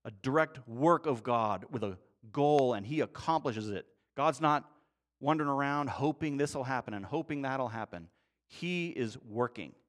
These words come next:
He has done it. And not a drop of Jesus' blood was wasted. Okay, it was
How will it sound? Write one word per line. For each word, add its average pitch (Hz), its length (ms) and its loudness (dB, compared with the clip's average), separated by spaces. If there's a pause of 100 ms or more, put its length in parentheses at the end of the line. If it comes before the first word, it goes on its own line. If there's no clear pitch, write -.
(400)
He 143 220 -4
has 107 160 -2
done 85 200 -8
it. - 200 -20 (1200)
And 123 160 -4
not 170 180 6
a 175 60 6
drop 147 400 6
of 156 100 -2
Jesus' 151 340 -2
blood 147 340 2
was 110 200 -4
wasted. 120 500 -2 (1200)
Okay, 160 240 0
it 151 60 -2
was 131 180 0